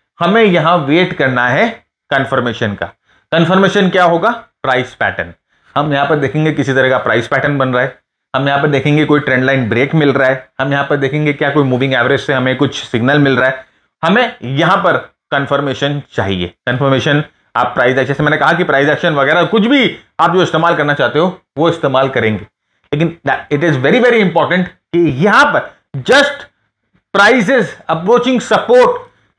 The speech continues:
आपको कभी भी कोई भी तरह का कन्फर्मेशन नहीं देता कि यहां से प्राइस ऊपर की तरफ जाएगी। वो बस एक एविडेंस है कि प्राइस सपोर्ट के पास आ गई है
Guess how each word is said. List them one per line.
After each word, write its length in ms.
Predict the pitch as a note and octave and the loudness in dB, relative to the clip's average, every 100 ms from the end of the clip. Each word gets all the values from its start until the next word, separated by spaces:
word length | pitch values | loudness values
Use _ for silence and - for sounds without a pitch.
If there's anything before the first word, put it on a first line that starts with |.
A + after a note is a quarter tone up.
| _ _ | _ _
आपको 420 | D#3 F#3+ - - A#3 | 0 0 0 -2 -2
कभी 340 | A#3 F#3 A3+ | 2 2 2
भी 160 | A3 G3 - _ _ _ _ - | 2 -2 -6 _ _ _ _ 2
कोई 180 | A3 | 4
भी 300 | A3+ F#3+ B2+ - _ - | 4 0 -2 -8 _ -4
तरह 160 | F3+ | 0
का 60 | F#3+ | 0
कन्फर्मेशन 540 | F3+ E3 E3 F3 F#3 | -2 -2 -2 0 0
नहीं 160 | E3 E3 | 0 2
देता 220 | E3 F3+ | 2 0
कि 160 | F#3 F#3+ | 0 0
यहां 300 | F3 D#3+ D3+ | 2 2 0
से 100 | E3 | -2
प्राइस 260 | D3+ C#3 | 0 -2
ऊपर 140 | C3 A2+ | -2 -6
की 80 | G2+ | -4
तरफ 160 | G#2 | -4
जाएगी। 240 | F#2+ - - _ _ _ _ _ _ _ | -6 -14 -18 _ _ _ _ _ _ _
वो 80 | C#3 | 2
बस 220 | - C4+ | 4 4
एक 140 | C4 - | 2 2
एविडेंस 500 | E3+ G#3+ B3+ A3+ F3+ | 0 2 2 2 0
है 120 | B2 | -2
कि 260 | - - | -4 -6
प्राइस 320 | E3 E3+ E3+ E3 | -2 0 0 -2
सपोर्ट 320 | D3 D#3 C#3+ | -4 -4 -2
के 80 | D#3 | 0
पास 240 | C#3+ B2+ | 0 2
आ 80 | C3 | 2
गई 200 | D#3 E3+ | 2 2
है 260 | B3 - | 2 -2